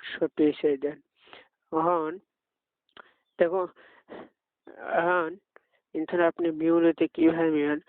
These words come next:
সব, সব এই কানের নম্বরে, এই যে, এই যে এই কানের এই নম্বরে ক্লিক দিবেন। দিয়ে দেওয়ার পর পরে এই যে ওকে থাকবে, ওকে, এই ওকে দিবেন।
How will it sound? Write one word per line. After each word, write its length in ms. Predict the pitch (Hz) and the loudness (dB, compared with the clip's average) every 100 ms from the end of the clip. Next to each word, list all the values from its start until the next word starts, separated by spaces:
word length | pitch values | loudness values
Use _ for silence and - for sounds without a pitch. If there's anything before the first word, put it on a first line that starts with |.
| - - - - | -20 -20 -20 -14
সব, 280 | - 190 202 _ _ _ _ _ - _ - - | -2 0 0 _ _ _ _ _ -20 _ -10 -2
সব 200 | 196 196 _ _ _ _ - - _ - | 0 -2 _ _ _ _ -20 -20 _ 0
এই 140 | 190 202 - | 4 4 4
কানের 320 | 202 190 175 | 2 2 -6
নম্বরে, 500 | 170 160 160 170 151 - _ _ _ - | -10 -16 -14 -16 -16 -20 _ _ _ 0
এই 220 | 185 196 180 | 4 6 6
যে, 140 | 160 - _ _ _ - | 4 -2 _ _ _ -4
এই 160 | 185 185 | 4 4
যে 120 | 180 180 | 4 2
এই 100 | 175 175 | 0 0
কানের 300 | 202 190 185 180 170 147 - | 0 0 -2 -4 -8 -14 0
এই 160 | 175 180 | 2 4
নম্বরে 460 | 180 175 170 156 185 _ _ _ _ _ _ _ - | 4 2 2 2 -2 _ _ _ _ _ _ _ 0
ক্লিক 200 | 180 156 - | 2 2 -4
দিবেন। 260 | 135 127 - _ _ _ _ _ _ - | -12 -12 -18 _ _ _ _ _ _ 0
দিয়ে 220 | 175 175 | 2 2
দেওয়ার 220 | 170 180 | 2 2
পর 180 | 175 165 170 - | 2 0 0 -2
পরে 200 | 165 165 160 202 208 170 | 0 0 -4 -8 -6 -4
এই 80 | 165 | -4
যে 140 | 170 160 | -6 -4
ওকে 300 | 170 160 175 | -2 -2 -4
থাকবে, 280 | 170 160 160 | -6 -8 -8
ওকে, 240 | - 165 - _ _ _ - | -8 -14 -16 _ _ _ -6
এই 120 | 175 | -4
ওকে 280 | - 165 175 | -4 -4 -4
দিবেন। 260 | 147 139 | -8 -10